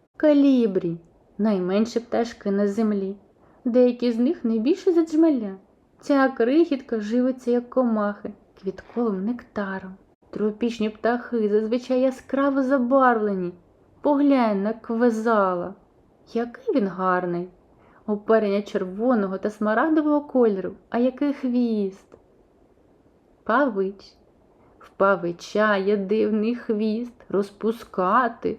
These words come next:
власний хвіст. Ним пишається павич.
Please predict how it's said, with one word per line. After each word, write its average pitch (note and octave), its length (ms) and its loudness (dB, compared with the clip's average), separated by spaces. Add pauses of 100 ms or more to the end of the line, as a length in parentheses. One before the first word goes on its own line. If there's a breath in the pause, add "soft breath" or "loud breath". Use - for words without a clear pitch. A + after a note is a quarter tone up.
власний A#3+ 840 0
хвіст. A#3+ 420 -4 (400 soft breath)
Ним B3 280 4
пишається B3 920 2
павич. A3+ 680 -2